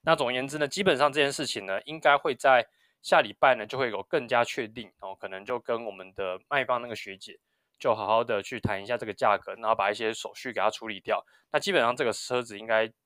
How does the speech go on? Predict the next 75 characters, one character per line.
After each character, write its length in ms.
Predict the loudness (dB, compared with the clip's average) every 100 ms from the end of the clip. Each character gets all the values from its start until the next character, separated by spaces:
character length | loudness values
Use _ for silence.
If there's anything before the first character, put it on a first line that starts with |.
| _ _
就 140 | -6
会 80 | -6
变 160 | -4 -6
成 180 | -8 -14
是 200 | -8 -8
我 80 |
们 280 | -8 -12 -14
两 180 | -16 -16
个 240 | _ -14 -4
共 240 | -4 -2
同 200 | -4 -6
拥 180 | -4 -6
有 120 | -6
的 80 | -8
第 120 | -10
一 40 |
台 180 | -10 -10
车。 300 | -10 -12 -12 _ _ _ -2
那 120 | 0
可 60 | 0
能 100 | -2
之 160 | -2
后 200 | 2 4
呢， 140 | 4 2
我 60 |
们 80 | -2
就 100 | -4
可 140 | -4 -4
以 80 | -2
有 120 | -2
更 220 | 0 0
多 160 | 4 2
的 60 |
时 200 | 2 -4
候 180 | -2 -2
可 160 | 0 -4
以 200 | -4 -8 _ _ _
开 140 | 2
着 120 | 4
车 240 | 4 6 6
去 140 | 4
买 180 | 0 0
东 180 | -2 -8
西， 220 | -8 -4
或 100 | -2
者 60 | -2
是 100 | 0
开 120 | 2
着 80 | 2
车 140 | 0
去 320 | -2 -6 -6 _ _ _ _
哪 120 | -4
边 160 | -4 -4
走 200 | -4 -4
走。 200 | -8 -12 -2
那 160 | 2
我 140 | 2 0
自 100 | -4
己 80 |
是 120 | -8 -6
蛮 180 | -6
期 240 | -4 -6 0
待 200 | 2 2
这 100 | 0
样 120 | -4
的 160 | -6 -12
一 60 |
个 100 | -10
生 240 | -8 -6 -8
活， 200 | -10 -10
因 60 |
为 20 | -6
毕 120 | -6
竟， 220 | -6 -8 -10 -18 -20 -20 _
呃， 420 | -4 -2 -2 -6